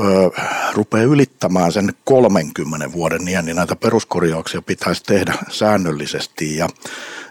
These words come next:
ja, ja osa kerrallaan vaikkapa vaik-, vesikatto, joka, jonka ikä voi vaihdella kahdestakymmenestäviidestä kuuteenkymmeneen vuotta riippuen siitä käytetystä materiaalista, niin se on syytä korjata ennen kuin se vuotaa.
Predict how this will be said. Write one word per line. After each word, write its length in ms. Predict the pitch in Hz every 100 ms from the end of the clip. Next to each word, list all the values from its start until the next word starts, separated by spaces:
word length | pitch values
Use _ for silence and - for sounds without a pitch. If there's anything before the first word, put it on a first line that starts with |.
| -
ja, 300 | 76 80 80 92
ja 180 | 87 82
osa 240 | 107 98 107
kerrallaan 520 | - 120 113 104 104
vaikkapa 420 | 113 - 117 123
vaik-, 320 | 131 123 - 147
vesikatto, 760 | - 120 - 104 - _ 85
joka, 360 | 85 82 87 85
jonka 380 | 92 87 - 90 - -
ikä 280 | 104 92 98
voi 180 | 95 98
vaihdella 440 | 117 104 107 104 - -
kahdestakymmenestäviidestä 1500 | - 98 101 - - 101 98 92 - 110 110 98 87 - -
kuuteenkymmeneen 960 | - 107 98 92 82 - 85 85 82
vuotta 400 | 82 82 - - 82
riippuen 360 | 85 - - 85
siitä 220 | 87 85
käytetystä 540 | - 95 85 76 - 85
materiaalista, 840 | 104 98 85 73 76 71 - -
niin 180 | 80 - - - - - - -
se 120 | -
on 80 | 127
syytä 280 | 113 139 131
korjata 560 | - 135 135 110 113 113
ennen 220 | 117 110
kuin 100 | 110
se 120 | 123
vuotaa. 600 | 143 98 71 - 69